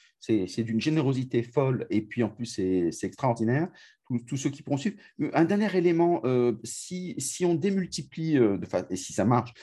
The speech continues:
et donc tout le monde le réutilise, au bout d'un moment, la démultiplication, comment est-ce qu'on fait pour pouvoir avoir autant de questions, euh, si on met, par exemple, sur une plateforme L M S,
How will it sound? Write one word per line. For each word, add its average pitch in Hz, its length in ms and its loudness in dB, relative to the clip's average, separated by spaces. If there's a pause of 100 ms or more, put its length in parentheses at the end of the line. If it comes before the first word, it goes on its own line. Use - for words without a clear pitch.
(160)
et 117 60 2
donc 104 200 0
tout 113 80 -4
le 117 60 4
monde 117 80 6
le 101 80 4
réutilise, 113 560 0 (160)
au 101 60 -8
bout 113 40 0
d'un 110 100 4
moment, 123 120 4
la 104 100 2
démultiplication, 110 880 -2 (400)
comment 196 220 4
est-ce 262 160 -4
qu'on 175 100 0
fait 196 160 0
pour - 320 -6
pouvoir 139 460 0
avoir 127 320 2 (100)
autant 139 300 2
de - 80 -10
questions, 170 580 -2 (380)
euh, 98 100 0
si - 220 -4
on 127 60 6
met, 135 160 4
par 117 140 0
exemple, 123 280 -2
sur 110 100 -4
une 101 80 -4
plateforme 104 300 0
L 110 80 0
M 110 140 0
S, 208 320 -4